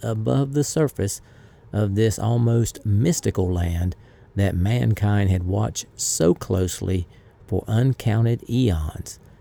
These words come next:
and to which we had assigned properties ranging from religious icon and symbol of romance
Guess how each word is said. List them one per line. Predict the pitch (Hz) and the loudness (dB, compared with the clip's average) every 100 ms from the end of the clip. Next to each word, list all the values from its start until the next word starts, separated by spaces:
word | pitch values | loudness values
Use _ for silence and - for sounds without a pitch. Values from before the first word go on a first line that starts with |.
| - - | -20 -10
and | - 110 107 101 | 0 2 2 2
to | 110 101 | 0 0
which | 98 143 - - - - - - - - | 2 2 2 -4 -12 -14 -20 -20 -20 -10
we | 101 117 147 | 0 2 4
had | 123 113 139 131 - | 2 2 2 0 -4
assigned | 113 - 127 120 120 123 - - | -4 -2 0 0 2 0 -2 -8
properties | - 147 156 85 85 90 104 - - - | -2 -2 0 -4 -4 -4 -4 -8 -12 -14
ranging | - 131 147 98 87 107 | -4 0 0 0 -2 -2
from | - - 95 95 92 - | -4 -2 0 0 -2 -4
religious | 104 95 110 135 135 - | -2 0 0 0 -2 -4
icon | 110 139 151 78 80 87 104 - - - - - - | -4 -2 0 -2 0 -2 -2 -6 -20 -20 -20 -20 -4
and | 98 90 | -2 -2
symbol | - 147 143 131 | 2 2 2 0
of | 113 101 | 0 0
romance | 98 113 180 120 80 82 - - | 2 4 4 4 2 -2 -6 -14